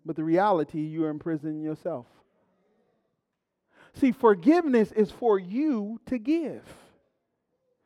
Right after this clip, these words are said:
Forgiveness is for you to take the weight of that debt and hand it over.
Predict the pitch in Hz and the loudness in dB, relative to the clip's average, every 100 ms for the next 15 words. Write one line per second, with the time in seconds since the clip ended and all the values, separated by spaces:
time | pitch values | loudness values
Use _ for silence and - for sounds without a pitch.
0 | _ - - 247 180 359 330 277 220 247 | _ -12 2 2 8 8 8 4 4 2
1 | 247 214 175 277 330 294 226 - 294 180 | 6 4 8 8 8 6 0 4 2 4
2 | 208 196 214 302 330 233 - - - 233 | 2 2 6 8 8 2 -10 -20 6 6
3 | - 226 180 156 330 302 247 - _ - | 10 6 6 4 8 8 8 0 _ -2
4 | 233 202 262 269 277 330 381 339 208 123 | 0 2 2 2 8 12 12 10 2 -8